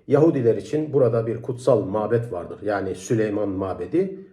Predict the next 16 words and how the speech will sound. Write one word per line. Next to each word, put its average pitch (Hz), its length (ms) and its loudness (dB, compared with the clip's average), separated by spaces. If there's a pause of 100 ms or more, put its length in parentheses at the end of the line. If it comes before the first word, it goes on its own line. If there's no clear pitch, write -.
(140)
Bu - 100 8
nedenle 95 420 4
buraya 92 240 -4
önem 98 360 -4
veriyorlar 104 500 0
ki - 80 -6
Yahudiler 117 460 2
için 104 280 -6
neden 120 260 0
kutsal 117 340 -2
olduğuna 98 360 -4
zaten 95 420 -2
değineceğim. 95 500 -6
Şehrin 101 340 -2
önemine 95 560 -6 (300)
değineceğim. 107 500 -2